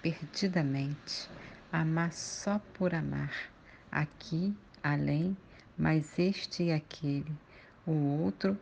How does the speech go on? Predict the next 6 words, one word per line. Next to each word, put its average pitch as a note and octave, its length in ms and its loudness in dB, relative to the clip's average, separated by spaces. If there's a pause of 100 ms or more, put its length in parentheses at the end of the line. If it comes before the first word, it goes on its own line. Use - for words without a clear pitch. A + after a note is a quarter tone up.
e F3 80 -2
toda E3 360 2
a D3+ 40 2
gente. - 680 -4 (460)
Amar, C#3 600 2 (1000)
amar D3 880 2